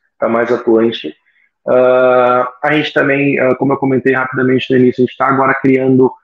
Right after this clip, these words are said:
ah, grupos mais focados em determinados assuntos, desde criar eventos online, ah, dos e-, continuar com esses eventos presenciais.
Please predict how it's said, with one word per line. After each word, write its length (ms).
ah, 300
grupos 540
mais 340
focados 600
em 80
determinados 520
assuntos, 520
desde 340
criar 240
eventos 360
online, 580
ah, 580
dos 120
e-, 180
continuar 420
com 100
esses 200
eventos 380
presenciais. 800